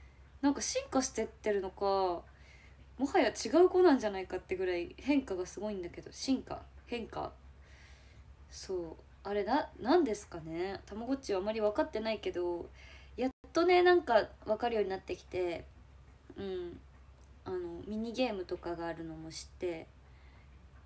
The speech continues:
ミニゲームしたりとかして。<laughs> そうで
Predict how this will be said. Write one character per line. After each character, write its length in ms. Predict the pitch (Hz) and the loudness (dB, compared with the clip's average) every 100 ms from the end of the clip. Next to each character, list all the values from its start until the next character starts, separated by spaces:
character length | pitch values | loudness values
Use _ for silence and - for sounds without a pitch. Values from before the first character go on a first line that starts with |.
| - | -12
ミ 80 | 180 | -8
ニ 200 | 180 180 | -6 -6
ゲ 140 | 190 | -6
ー 40 | 175 | -6
ム 80 | |
し 100 | 165 | -10
た 140 | - 98 | -12 -14
り 120 | - | -14
と 100 | - | -16
か 260 | - - - - - - - - - | -14 -14 -14 -20 -20 -20 -20 -20 -20
し 140 | - | -20
て。 380 | - 175 165 160 - - - - - - - 269 - - | -14 -10 -10 -12 -18 -20 -20 -14 -14 -14 -14 -14 -16 -20
<laughs> 1040 | - - - - 370 - - - - - | -20 -20 -18 -16 -16 -18 -20 -20 -20 -20
そ 220 | - - 190 | -20 -12 -8
う 340 | 180 175 170 165 165 - - - - - | -8 -8 -10 -14 -18 -20 -20 -20 -20 -16
で 140 | 160 | -16